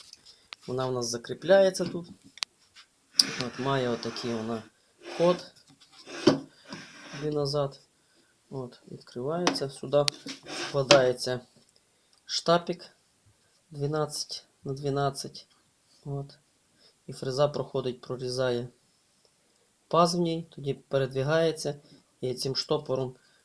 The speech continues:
е, робиться шаг. Він закриває, попадає в цей прорізь, а цим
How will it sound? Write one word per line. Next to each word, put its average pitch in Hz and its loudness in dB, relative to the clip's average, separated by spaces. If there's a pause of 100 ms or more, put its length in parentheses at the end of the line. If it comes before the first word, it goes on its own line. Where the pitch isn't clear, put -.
(300)
е, 123 -2
робиться 127 0
шаг. - 2
Він 120 -6
закриває, 131 0
попадає 120 0
в 117 -4
цей 120 -6
прорізь, 151 4 (1120)
а 117 0 (120)
цим 151 -2